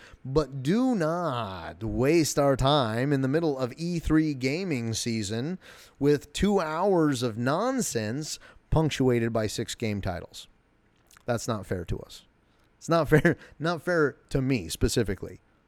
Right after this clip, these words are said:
I, I don't care about the rest of you. But for me, I don't care for it. So Jeff Keighley was back for the showcase. Uh, Dolmen, what the hell? Uh, he, <laughs> he continues to host these events,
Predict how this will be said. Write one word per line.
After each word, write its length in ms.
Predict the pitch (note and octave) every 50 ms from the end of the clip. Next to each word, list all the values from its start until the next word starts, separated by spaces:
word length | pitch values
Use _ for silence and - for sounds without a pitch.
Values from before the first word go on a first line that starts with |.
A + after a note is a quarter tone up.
| _ _ -
I, 320 | - B2 B2+ B2+ A#2+ A#2 A#2 -
I 220 | B2+ B2 A#2+ A2+ G#2+ G#2 _ _ _
don't 240 | - C#3+ C#3 C#3 B2
care 180 | - C#3+ B2+ A2+
about 220 | A2 A2 A2 G2+
the 80 | - A2
rest 240 | G#2 G2 F2+ - -
of 80 | F#2
you. 160 | F#2 F2+ F2+ -
But 200 | - C3 A2+ A2+
for 120 | - C#3 B2+
me, 300 | B2+ C#3 D3 C#3+ C3+ B2+ - - - - _ _ _ _ _ -
I 180 | - A#2+ C3 C3
don't 240 | A#2+ A#2 A2+ -
care 160 | - F#2+ E2 E2
for 240 | - - - -
it. 80 | - - _ _ _ _ _ - - - - -
So 260 | - - E3 E3 D3+ C3 B2 - - C#3
Jeff 300 | A#2+ C#3+ F3 G#3+ - -
Keighley 380 | - D#3 C3+ A#2+ A2+ C#3 G3 -
was 200 | - A#2+ B2 G#2+
back 380 | G2+ G#2+ G#2+ G2 G#2+ - - - -
for 160 | - - A#2+
the 100 | A2 G#2+
showcase. 680 | - - - G#2+ G2+ - - F#2+ F#2+ A#2+ E3+ - - - _ _ _ _ _ _ -
Uh, 200 | - A#2 G#2+ - - A#2+ A2
Dolmen, 440 | - A#2 G#2+ G#2 G2+ G2+ G2+ G#2 G#2+ - -
what 240 | - G4 F#4 - -
the 140 | F2+ F2
hell? 420 | E2+ - G2+ G#2 G#2 G2+ G2 F#2+ - _ - - - - - - -
Uh, 260 | - C#3+ C#3 C3 C3 -
he, 240 | - - F#3 F3+ E3+
<laughs> 180 | - - C#3+ - G3 F#3 C#3+ B2+
he 80 | - F#3
continues 560 | D#3+ - E3 D3+ B2 - A3+ A#3+ A3 G#3 E3 C3+
to 100 | D3 B2
host 260 | C#3+ - - - -
these 180 | D3 D#3 C3+
events, 400 | B2 A#2+ G#2+ A#2 A#2 A#2+ A#2+ -